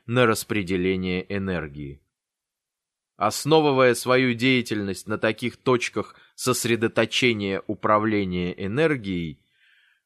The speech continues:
центры мощи своим живым присутствием делают физические виды энергии пространства управляемыми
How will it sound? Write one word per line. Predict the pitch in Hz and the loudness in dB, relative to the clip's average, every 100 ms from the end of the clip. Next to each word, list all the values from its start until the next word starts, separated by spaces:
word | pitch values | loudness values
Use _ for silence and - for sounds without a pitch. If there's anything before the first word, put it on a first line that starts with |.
| _ | _
центры | - 170 170 160 151 | 2 2 4 2 4
мощи | 147 175 - 160 | 4 2 2 -2
своим | - 135 143 147 | 0 4 4 2
живым | 117 135 143 127 | 0 2 2 0
присутствием | 120 117 - 170 175 - 151 135 123 | 0 -2 0 -2 -2 -2 2 2 0
делают | 113 151 151 139 | 2 4 4 2
физические | - 135 123 135 - 117 - 117 | -2 -6 -4 -4 -2 -4 -2 0
виды | 113 117 104 104 | 0 0 0 -2
энергии | 107 110 110 95 90 92 | 0 0 0 0 -4 -4
пространства | 98 98 - 135 160 160 143 151 - - _ | -2 -2 0 2 2 0 2 2 0 -14 _
управляемыми | 170 139 139 110 110 135 143 139 139 139 | 0 4 6 6 6 4 4 2 0 0